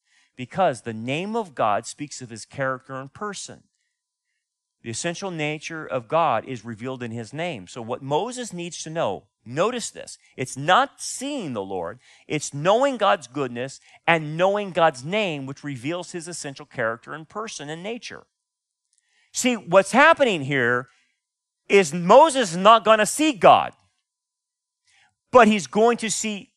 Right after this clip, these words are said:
these attributes from God's word, which is equated to us. We, we can't see God's presence. But what God is saying is that, "No, no, you need to understand my goodness if you need to know my ways,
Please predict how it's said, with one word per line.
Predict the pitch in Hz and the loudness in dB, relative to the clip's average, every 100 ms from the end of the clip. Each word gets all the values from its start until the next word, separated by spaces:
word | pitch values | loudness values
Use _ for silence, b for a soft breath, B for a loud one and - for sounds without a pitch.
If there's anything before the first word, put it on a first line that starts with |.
| - | -20
these | 113 131 294 339 208 | -12 0 2 4 4
attributes | 160 156 147 123 143 156 - - - _ _ _ | 4 4 -6 -4 -4 -4 -8 -12 -14 _ _ _
from | _ _ - 233 233 240 226 208 | _ _ 0 8 10 10 6 0
God's | 160 214 202 170 139 | 8 10 10 6 -2
word, | 143 262 320 190 90 80 - _ _ _ _ _ _ _ _ - | 4 10 10 10 6 -8 -20 _ _ _ _ _ _ _ _ 0
which | 202 - 190 | 0 0 -4
is | 175 185 143 | -8 -8 -6
equated | 170 - 254 285 233 - | -8 4 6 6 2 -4
to | 214 - | -6 6
us. | 269 254 127 - | 10 10 6 -6
We, | 196 277 - | -6 -6 -6
we | 208 - | -4 -2
can't | 415 415 - | 2 0 0
see | 226 | -8
God's | 147 147 123 - | 2 4 4 0
presence. | - 120 117 165 277 - - _ _ _ _ _ _ _ _ _ - | -2 -2 0 -6 -10 -16 -20 _ _ _ _ _ _ _ _ _ -2
But | 214 185 | 0 4
what | 196 190 170 | 6 4 8
God | 202 196 | 8 8
is | 180 | 2
saying | - 285 277 | 2 2 2
is | 180 | -2
that, | 190 | -6
"No, | 190 247 | 2 4
no, | 240 202 135 _ _ | 6 4 0 _ _
you | 151 180 | -14 -6
need | 254 | 0
to | 285 | 4
understand | 269 233 - 208 | 6 4 2 2
my | 170 143 | 2 0
goodness | 127 302 359 285 156 175 208 | 0 4 4 4 0 0 -4
if | 165 | -8
you | 180 | -8
need | 196 196 | -6 -6
to | 180 | 0
know | 185 | 0
my | 170 160 | 4 4
ways, | 156 269 277 240 247 | 8 10 10 8 2